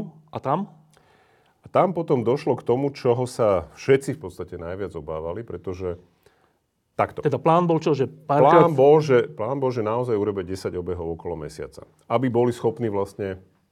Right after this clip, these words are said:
Speaker 1: aby boli schopní vlastne fotografovať
Speaker 2: Ale
Speaker 1: tie
Speaker 2: de-,
Speaker 1: veci.
Speaker 2: Mesiac je malý, čiže desať obehov by veľmi krátko trvalo, nie?
Speaker 1: Desať obehov paradoxne trvá viac, lebo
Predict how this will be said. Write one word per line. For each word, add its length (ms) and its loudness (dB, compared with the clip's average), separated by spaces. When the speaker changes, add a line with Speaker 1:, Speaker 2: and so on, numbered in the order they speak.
Speaker 1:
aby 160 -8
boli 240 -4
schopní 240 -6
vlastne 240 -8
fotografovať 640 -12
Speaker 2:
Ale 160 -2
Speaker 1:
tie 0 -
Speaker 2:
de-, 140 -6
Speaker 1:
veci. 100 -6
Speaker 2:
Mesiac 320 -4
je 140 -4
malý, 260 -4
čiže 220 -6
desať 260 -6
obehov 240 -4
by 80 -4
veľmi 240 -4
krátko 320 -6
trvalo, 320 -4
nie? 160 -6
Speaker 1:
Desať 160 -6
obehov 400 -4
paradoxne 560 -6
trvá 240 -8
viac, 240 -4
lebo 240 -8